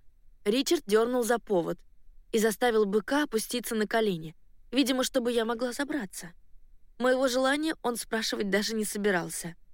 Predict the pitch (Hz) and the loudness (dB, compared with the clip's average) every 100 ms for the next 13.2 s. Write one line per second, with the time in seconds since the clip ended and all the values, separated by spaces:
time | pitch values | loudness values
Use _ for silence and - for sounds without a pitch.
0 | - - - 208 202 196 196 208 175 160 | -20 -20 -4 2 4 4 4 4 4 0
1 | - - - - - - - - - - | -6 -14 -20 -20 -20 -20 -20 -20 -20 -20
2 | - - - 226 233 254 233 233 226 220 | -20 -14 -2 2 2 4 4 4 2 2
3 | - - 240 202 175 175 - - - - | -2 -2 2 2 0 -2 -6 -16 -20 -2
4 | 240 220 220 247 233 240 - 247 214 180 | 0 0 2 2 2 0 0 2 4 2
5 | 175 - 220 254 - 214 208 196 190 220 | 0 0 0 0 -2 -2 2 4 4 2
6 | 226 220 190 196 185 202 202 208 190 185 | 2 4 2 0 0 0 2 2 2 2
7 | 160 165 - - - - - - 247 269 | 2 0 -4 -18 -20 -20 -20 -8 -2 0
8 | - 262 247 254 254 240 254 240 214 196 | 2 0 0 2 2 2 0 0 0 2
9 | 214 220 - 208 170 160 165 - - - | 0 0 0 -2 -2 -6 -10 -18 -20 -20
10 | - 233 247 254 254 277 254 220 226 233 | -2 2 2 0 -2 2 2 0 -2 -2
11 | - - 196 170 - - - - - 220 | -2 -2 -4 -4 -10 -20 -14 -2 2 2
12 | 190 214 226 196 - - 247 240 190 190 | 4 4 4 2 -2 -2 2 4 4 2
13 | 170 | 0